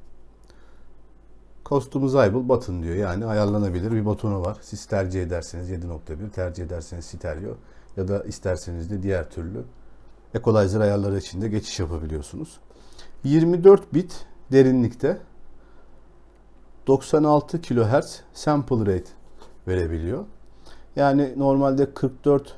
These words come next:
hertz'e, kilohertz'e on altı bit falan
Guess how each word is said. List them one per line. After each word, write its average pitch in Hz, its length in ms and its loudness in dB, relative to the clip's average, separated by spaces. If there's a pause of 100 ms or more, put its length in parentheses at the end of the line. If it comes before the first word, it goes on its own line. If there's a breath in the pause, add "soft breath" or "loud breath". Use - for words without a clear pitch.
(680 soft breath)
hertz'e, 143 580 0 (1040)
kilohertz'e 101 680 0
on 139 140 2
altı 104 320 0
bit 127 140 -8
falan 123 360 -2